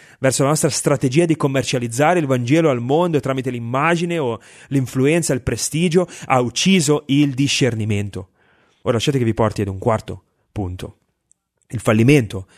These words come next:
di interpretare correttamente la Scrittura. Il fallimento di interpretare correttamente la Scrittura.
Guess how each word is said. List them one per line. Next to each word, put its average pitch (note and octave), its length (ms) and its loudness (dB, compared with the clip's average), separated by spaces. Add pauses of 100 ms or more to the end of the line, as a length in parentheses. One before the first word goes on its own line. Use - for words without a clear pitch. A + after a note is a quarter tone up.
(280)
di - 80 -10
interpretare A2 500 0
correttamente A2 540 -4
la G#2 60 -2
Scrittura. G#2+ 500 -2 (280)
Il A2 100 -2
fallimento B2+ 540 2
di C3 80 -4
interpretare C3 580 0
correttamente A#2+ 480 -2
la G#2+ 60 0
Scrittura. A2+ 360 -2